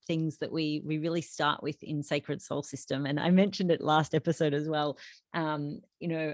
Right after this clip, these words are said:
it's just that core realigning with soul is looking at what you truly value. And you,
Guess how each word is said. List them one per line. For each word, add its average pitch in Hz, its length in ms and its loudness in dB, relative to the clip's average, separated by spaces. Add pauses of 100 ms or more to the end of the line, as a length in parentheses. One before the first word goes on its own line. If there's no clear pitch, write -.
it's - 260 -8
just - 240 -2
that - 160 4 (100)
core 170 720 6
realigning 151 880 2
with 151 160 -4
soul 151 480 0
is 147 120 -8
looking 151 260 -6
at - 80 -10
what 151 140 -2
you 160 140 -2
truly 151 340 -4
value. 143 460 0
And 160 240 -4
you, 185 240 2